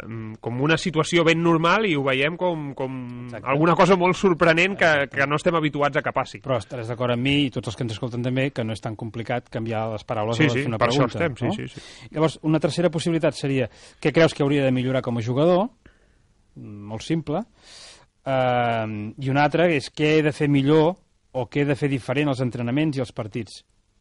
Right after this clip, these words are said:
Speaker 2: Però
Speaker 1: Mm.
Speaker 2: són preguntes innocents, mm, però que et donen, que et donen informació, que obren un espai de comunicació, que fan que l'entrenador no se senti atacat, no? Perquè
Speaker 1: Mm.
Speaker 2: si, "Per què no jugo?", "Hòsties, això ja, ja em sento atacat jo com a entrenador, ja està qüestionant les meves decisions".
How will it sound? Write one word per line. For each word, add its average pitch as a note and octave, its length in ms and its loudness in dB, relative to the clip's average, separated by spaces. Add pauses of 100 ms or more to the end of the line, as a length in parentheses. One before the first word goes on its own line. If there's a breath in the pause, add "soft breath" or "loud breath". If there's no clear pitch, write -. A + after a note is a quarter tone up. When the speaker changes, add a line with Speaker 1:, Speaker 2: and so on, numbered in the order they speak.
(460)
Speaker 2:
Però E3 140 -4
Speaker 1:
Mm. G#2 80 -14
Speaker 2:
són F#3 140 -4
preguntes G3+ 460 0 (140)
innocents, D3+ 560 -2 (1200)
mm, C3+ 460 -4
però C#3+ 220 2
que - 100 -4
et B2+ 60 -6
donen, C#3+ 460 0
que - 100 -8
et C3 40 -10
donen E3 200 0
informació, D3+ 440 -2
que D3 80 -4
obren C#3+ 180 0
un C#3+ 80 2
espai C#3+ 260 -2
de C#3 80 -2
comunicació, C#3 640 0
que B2+ 120 -4
fan D3+ 220 0
que C#3+ 120 -4
l'entrenador C3 420 -2
no C#3 60 -2
se B2 100 -6
senti C#3 300 -4
atacat, B2+ 520 -2 (840)
no? C#3+ 200 -10 (640)
Perquè C3 120 -8
Speaker 1:
Mm. B2 60 -6
Speaker 2:
si, B2 160 -8
"Per C3+ 160 -6
què E3 100 0
no F3 80 2
jugo?", D3 320 0
"Hòsties, B2+ 320 -10
això C#3+ 220 -12
ja, D3 180 -6
ja C#3+ 120 -6
em C#3+ 80 -8
sento E3+ 280 -8
atacat B2+ 320 -8
jo G#2+ 100 -12
com G#2 120 -12
a G2+ 40 -10
entrenador, G2 400 -14
ja A2 80 -14
està D3+ 160 -8
qüestionant - 380 -4
les C#3+ 120 -2
meves C3 200 -2
decisions". G#2+ 600 -8